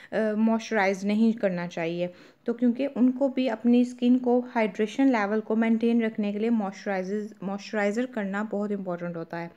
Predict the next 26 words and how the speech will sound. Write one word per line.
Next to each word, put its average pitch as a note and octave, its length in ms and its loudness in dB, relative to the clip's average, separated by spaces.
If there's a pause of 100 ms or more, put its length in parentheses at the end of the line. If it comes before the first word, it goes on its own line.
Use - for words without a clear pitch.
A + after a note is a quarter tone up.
(380)
तो B3+ 80 -2
आपने B3+ 500 0
कोई B3 220 0
भी B3 140 -2
cream B3+ 480 2
based A3+ 680 -2
moisturizer G3+ 600 -4
नहीं G3+ 220 -2
लेना G3 460 -6
oily F#3+ 220 -6
skin A3 240 -4
वालों G3 220 -6
के G3 120 -8
लिए। A3 120 0
जेल G#3 440 -4
based F#3 340 -2
जो F#3+ 140 -8
है F#3+ 140 -6
वो G#3+ 160 -8
लाइट F3+ 460 -6
वेट F#3+ 220 -4 (460)
moisturizer G#3+ 560 -4
बहुत G3+ 380 -4
best E3+ 280 -6
रहता E3+ 220 -8
है, F3 220 -6